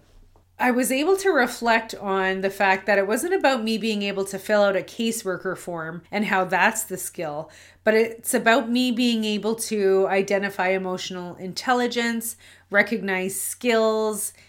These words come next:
and challenges for others, and recognizing when I needed to learn something new in order to accomplish a new thing. So hopefully that makes sense. So when I see people who are unemployed and looking, my initial thought, and I never say this,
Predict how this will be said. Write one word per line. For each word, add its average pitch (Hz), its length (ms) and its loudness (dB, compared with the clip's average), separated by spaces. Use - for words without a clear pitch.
and 202 140 -6
challenges 208 580 -2
for 208 180 -4
others, 202 380 -2
and 190 100 -6
recognizing 185 880 -4
when 208 260 -2
I 202 200 2
needed 220 320 0
to 208 100 -6
learn 185 240 -4
something 185 380 -10
new 180 220 -6
in 185 200 -8
order 190 360 0
to 185 120 -12
accomplish 175 520 -10
a 175 40 -10
new 175 180 -8
thing. 160 520 -8
So - 160 -14
hopefully 175 340 -10
that 160 160 -10
makes 156 200 -16
sense. - 320 -18
So 247 260 4
when 254 220 2
I 262 140 2
see 285 540 -2
people 277 440 0
who 240 180 0
are 226 220 2
unemployed 208 560 0
and 196 240 -2
looking, 196 640 -4
my 208 260 4
initial 254 460 4
thought, 180 600 -4
and 202 160 -2
I 202 100 0
never 220 800 4
say 190 320 -2
this, 170 640 -2